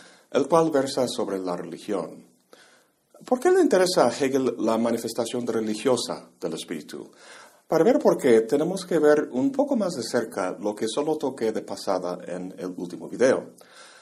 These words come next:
a saber, el enfrentamiento entre la religión y la ilustración. El racionalista ilustrado trata el fenómeno de la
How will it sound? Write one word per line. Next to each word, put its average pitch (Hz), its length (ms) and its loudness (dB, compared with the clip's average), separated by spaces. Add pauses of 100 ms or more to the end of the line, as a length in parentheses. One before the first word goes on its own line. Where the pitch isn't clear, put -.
(180)
a 120 100 -2
saber, 135 500 4
el 107 240 4
enfrentamiento 120 1000 -2
entre 107 300 -4
la 101 140 -2
religión 156 720 -2
y 117 100 -4
la 107 240 -2
ilustración. 85 840 -10 (1120)
El 139 140 4
racionalista 175 680 2
ilustrado 147 560 4
trata 160 440 -2
el 107 200 0
fenómeno 123 420 4
de 107 100 2
la 95 100 0